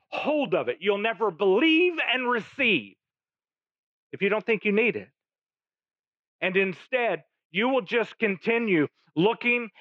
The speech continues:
at the same old places, the same old people, the same old places for the same old things to satisfy the same old needs that we all have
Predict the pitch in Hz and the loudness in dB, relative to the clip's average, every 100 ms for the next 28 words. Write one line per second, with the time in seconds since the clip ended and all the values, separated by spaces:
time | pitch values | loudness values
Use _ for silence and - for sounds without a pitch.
0 | - 170 185 - 214 220 233 202 214 233 | -10 -4 -4 -2 -2 -2 -2 -2 0 0
1 | 175 - 240 240 196 247 233 180 - _ | -2 -2 0 0 -2 -2 -2 -4 -14 _
2 | - 185 - 226 226 233 208 175 - - | -4 -4 0 -2 0 2 2 0 -4 0
3 | 247 233 - 233 220 - _ - 190 240 | 0 0 0 0 0 -4 _ -2 0 0
4 | 220 214 196 160 _ - 247 254 - 262 | 0 0 0 -2 _ -2 0 0 -2 -2
5 | 233 - 208 196 - 240 214 208 196 185 | -2 -2 0 0 -2 -2 0 0 2 0
6 | 143 _ 233 233 226 226 - 214 - 220 | -2 _ 0 2 0 -4 -4 -2 0 0
7 | 202 180 220 185 190 - 226 220 214 196 | -2 -2 -2 0 -2 -2 -2 0 2 0
8 | 170 220 254 240 208 160 - - - 226 | 0 0 2 2 0 -2 -10 -10 -2 0
9 | 185 190 185 208 233 240 233 175 208 | 4 2 2 0 0 0 0 -2 -4